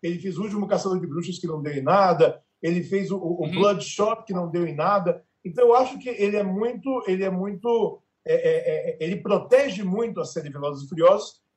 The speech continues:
Speaker 1: e ele acha que todo mundo vai, vai enxergar pra série com o mesmo carinho que ele tem.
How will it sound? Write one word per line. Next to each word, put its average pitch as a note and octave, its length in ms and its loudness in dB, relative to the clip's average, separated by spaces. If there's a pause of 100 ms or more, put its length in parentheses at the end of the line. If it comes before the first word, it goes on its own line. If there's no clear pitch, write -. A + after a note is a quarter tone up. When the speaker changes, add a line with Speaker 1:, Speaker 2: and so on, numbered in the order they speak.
Speaker 1:
e F#4 120 2
ele A#4 140 4
acha G#3+ 280 2
que - 80 -14
todo C4 220 -6
mundo A#3+ 300 -4
vai, A#3+ 240 -2
vai F#3+ 180 -4
enxergar F#3 500 -2
pra G3 160 -4
série G3 300 -10
com B3 100 -12
o A3 40 -8
mesmo A3 260 -2
carinho A3+ 340 -4
que G#3+ 80 -8
ele B3 120 -12
tem. F3+ 300 -8